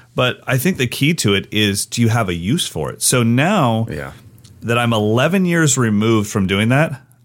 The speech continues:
Speaker 1: I do it all the time. It's just that I do it so short, nobody really notices it.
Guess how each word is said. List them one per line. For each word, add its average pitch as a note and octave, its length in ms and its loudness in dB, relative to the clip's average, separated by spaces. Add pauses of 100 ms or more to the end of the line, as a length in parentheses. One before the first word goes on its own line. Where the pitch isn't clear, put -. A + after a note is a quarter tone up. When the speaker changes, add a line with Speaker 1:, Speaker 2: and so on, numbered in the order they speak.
(120)
Speaker 1:
I B2+ 160 -2
do B2+ 260 2
it - 200 -2 (160)
all C#3+ 280 -2
the B2 120 0
time. B2 520 0
It's - 180 -4
just C3 260 -2
that B2 100 0
I A2+ 40 2
do A2+ 140 0
it - 80 -6
so A#2 240 0
short, A2+ 380 0
nobody A2 240 0
really G#2 200 2
notices F#2+ 480 -2
it. - 120 -12